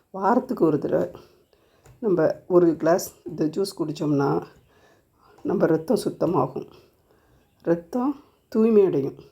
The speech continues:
ரத்தத்தில் உள்ள விஷத்தன்மைகளெல்லாம் அழித்து, அஹ், ஆரோக்கியமாக வைக்கும். ரெண்டாவது, நம்ம மூளைச்சூடு இருந்தா ஒரு பத்து நாளைக்கு இதை தொடர்ந்து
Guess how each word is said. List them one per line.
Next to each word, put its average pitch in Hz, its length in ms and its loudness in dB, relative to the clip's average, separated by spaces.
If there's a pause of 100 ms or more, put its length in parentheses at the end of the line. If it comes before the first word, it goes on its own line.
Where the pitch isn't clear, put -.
(440)
ரத்தத்தில் 202 400 0
உள்ள 160 200 4
விஷத்தன்மைகளெல்லாம் 170 880 0
அழித்து, 180 500 -4 (440)
அஹ், 170 520 2
ஆரோக்கியமாக 170 640 2
வைக்கும். 147 440 -8 (540)
ரெண்டாவது, 196 600 2
நம்ம 180 300 0
மூளைச்சூடு 202 580 2
இருந்தா 156 360 0
ஒரு 185 160 2
பத்து 156 360 -4
நாளைக்கு 202 300 0
இதை 180 140 2
தொடர்ந்து 170 480 2